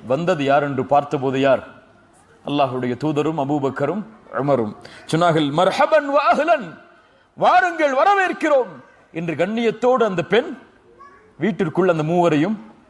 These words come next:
அழைத்து சென்றார்கள். ரசூலுல்லாஹி ஸல்லல்லாஹு அலைஹி வஸல்லம் கேட்டார்கள், "ஐன ஃபுலான்?" "எங்கே உங்களுடைய கணவர்?" அந்த பெண் சொன்னார்கள், "என்னுடைய கணவர்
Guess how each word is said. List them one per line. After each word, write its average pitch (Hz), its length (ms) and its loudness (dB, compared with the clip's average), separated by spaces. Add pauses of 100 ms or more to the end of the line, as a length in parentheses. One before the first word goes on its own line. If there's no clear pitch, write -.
(120)
அழைத்து 160 400 0
சென்றார்கள். 139 360 0
ரசூலுல்லாஹி 139 600 0
ஸல்லல்லாஹு 147 520 0
அலைஹி 156 280 0
வஸல்லம் 196 280 -2
கேட்டார்கள், 180 380 0
"ஐன 202 180 0
ஃபுலான்?" 185 460 0 (460)
"எங்கே 214 240 -2
உங்களுடைய 160 420 -2
கணவர்?" 180 440 0 (880)
அந்த 156 160 -4
பெண் 180 200 0
சொன்னார்கள், 156 400 0
"என்னுடைய 143 300 -2
கணவர் 196 400 0